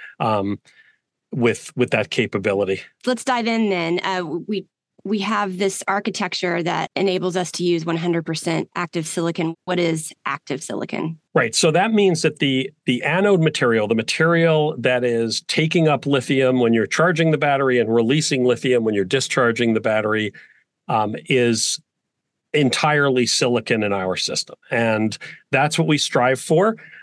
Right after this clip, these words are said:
Speaker 1: Um, the common anode material in most lithium-ion batteries is graphite. Graphite is a form of carbon in which it's layered, and the lithium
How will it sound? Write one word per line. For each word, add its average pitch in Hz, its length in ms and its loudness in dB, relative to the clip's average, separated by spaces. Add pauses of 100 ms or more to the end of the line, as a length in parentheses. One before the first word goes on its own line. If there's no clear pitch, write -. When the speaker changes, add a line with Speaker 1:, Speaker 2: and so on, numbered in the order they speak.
Speaker 1:
Um, 127 320 2
the - 120 0
common 160 480 2
anode 139 400 0
material 131 500 2
in 120 100 4
most 120 280 2
lithium-ion 120 580 0
batteries 110 480 0
is 139 120 0
graphite. 117 580 0
Graphite 123 500 2
is 120 140 2
a 127 60 0
form 120 300 0
of 120 120 0
carbon 117 440 2
in 117 120 2
which 113 180 0
it's - 200 -2
layered, 110 540 0 (400)
and 123 220 2
the 117 80 4
lithium 120 600 2